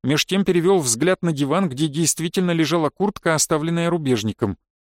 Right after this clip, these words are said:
Святослав жестом дал знак, позволяющий подойти и забрать вещь. Бедового сразу отпустили,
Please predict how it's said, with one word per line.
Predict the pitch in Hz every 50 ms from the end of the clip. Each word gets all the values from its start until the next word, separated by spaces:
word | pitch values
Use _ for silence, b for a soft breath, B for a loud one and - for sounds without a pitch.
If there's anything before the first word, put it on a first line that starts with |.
| _ _ _ _ -
Святослав | - - 151 151 - 160 147 - 180 190 208 185 131
жестом | 117 165 190 180 - - 196 170 139
дал | 165 175 170
знак, | 143 117 147 175 190 - -
позволяющий | - 156 135 156 165 170 180 160 - -
подойти | 196 - - 151 156 151 127 - 175 190 190 - -
и | 156 147
забрать | 131 160 147 131 151 165 160 -
вещь. | 175 170 120 - - - - _ _ _ _ _ _ _ _ _ _ _ _ _ -
Бедового | 131 147 165 185 220 226 226 208 214 208
сразу | - - 165 170 151 170 185
отпустили, | - _ - 208 180 - - - 156 147 135 127 117